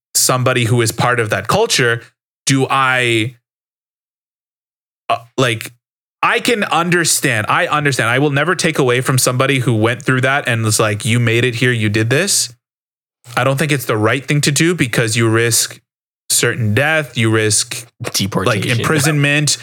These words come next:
Speaker 2: <laughs>
Speaker 1: right? Like, a lot of stuff. I think there's better ways to do it,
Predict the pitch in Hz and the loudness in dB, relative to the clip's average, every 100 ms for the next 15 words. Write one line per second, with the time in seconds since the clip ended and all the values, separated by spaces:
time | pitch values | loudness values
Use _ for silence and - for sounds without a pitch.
0 | - - 95 123 143 190 143 143 135 151 | -12 -16 -6 -2 0 0 0 -2 0 0
1 | 147 160 175 147 - 156 104 - - _ | 2 2 2 0 0 0 -4 -8 -20 _
2 | _ - 127 135 131 127 117 113 117 135 | _ -4 -2 0 2 2 0 0 2 2
3 | 131 127 - 113 117 143 196 214 - | 2 0 0 0 2 2 0 -2 -8